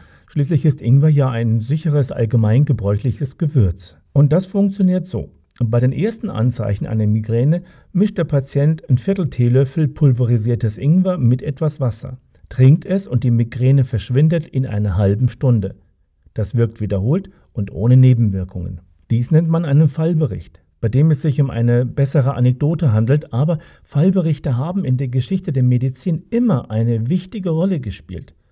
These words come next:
aids wurde durch die Abfolge von mehreren Fallberichten entdeckt. Ein junger Mann ging in Los Angeles ins Krankenhaus mit stechenden Schmerzen und alles weitere ist Geschichte.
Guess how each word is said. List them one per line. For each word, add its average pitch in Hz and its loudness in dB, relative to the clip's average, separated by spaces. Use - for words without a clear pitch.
aids 165 0
wurde 175 2
durch 151 2
die - -16
Abfolge 165 -4
von 113 0
mehreren 165 2
Fallberichten 143 -2
entdeckt. 95 -10
Ein 110 2
junger 160 4
Mann 170 2
ging 139 0
in 127 6
Los 123 2
Angeles 175 -2
ins - -6
Krankenhaus 160 -2
mit 135 -2
stechenden 156 -2
Schmerzen 156 -2
und 120 -2
alles 147 0
weitere 120 -2
ist 127 -6
Geschichte. - -6